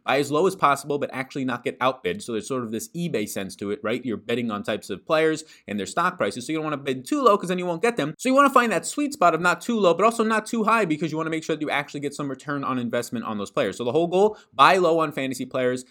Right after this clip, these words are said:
and then actually sell high or just cash out high depending on how high they score. So it all comes down to projections is where these players are ranked based on their fantasy points. The goal is to buy low and sell high. Their market opens on Sunday. And we're doing a promotion. We're doing a promotion with them.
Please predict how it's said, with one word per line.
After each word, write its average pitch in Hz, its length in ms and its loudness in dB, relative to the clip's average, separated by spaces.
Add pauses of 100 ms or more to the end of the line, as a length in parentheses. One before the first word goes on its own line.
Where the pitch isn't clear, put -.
(100)
and 117 140 -6
then 117 80 -2
actually 120 400 -6
sell 139 340 0
high 120 260 2
or 110 120 -2
just 104 180 -8
cash 127 380 -6
out 113 160 0
high 110 160 0
depending 117 420 -6
on 110 80 -6
how 107 240 -4
high 98 220 -4
they 98 100 -4
score. - 260 -4
So 196 120 6
it 196 60 10
all 190 100 8
comes 185 180 0
down 175 160 4
to 175 80 -8
projections 139 540 -2
is 113 100 -8
where 131 140 -2
these 117 160 -6
players 117 280 -2
are 104 80 -4
ranked 127 300 -4
based 113 180 -2
on 110 80 -4
their 104 80 -4
fantasy 104 320 -6
points. 131 280 -4
The 110 40 -8
goal 107 140 -2
is 104 60 -8
to 107 80 -10
buy 120 220 0
low 117 200 0
and 101 160 -6
sell 95 240 -2
high. 123 240 2
Their 110 160 -2
market 117 340 -2
opens 117 300 -6
on 117 160 -2
Sunday. 113 360 -4
And 127 100 -4
we're 156 80 2
doing 208 200 2
a 202 40 2
promotion. 208 400 4
We're 202 80 -6
doing 147 200 -4
a 147 40 -2
promotion 156 380 -6
with 139 120 -8
them. 143 200 -2